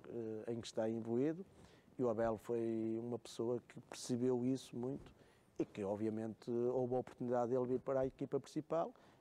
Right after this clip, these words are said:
e que obteve, eh, bons, excelentes resultados na equipa principal e que levou a que ele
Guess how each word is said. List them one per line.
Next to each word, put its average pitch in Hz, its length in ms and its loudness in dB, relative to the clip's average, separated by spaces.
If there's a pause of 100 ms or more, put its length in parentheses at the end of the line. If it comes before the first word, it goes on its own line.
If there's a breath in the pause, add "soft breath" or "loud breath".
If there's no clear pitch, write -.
(160 loud breath)
e - 80 0
que - 160 -6
obteve, 104 460 -2
eh, 113 500 0
bons, 120 340 0 (180)
excelentes 113 420 -4
resultados 117 500 0
na 117 100 -2
equipa 110 220 -6
principal - 540 -6 (100)
e - 60 -8
que - 200 -12 (420)
levou 117 460 2
a 117 60 0
que - 180 -8
ele 120 140 2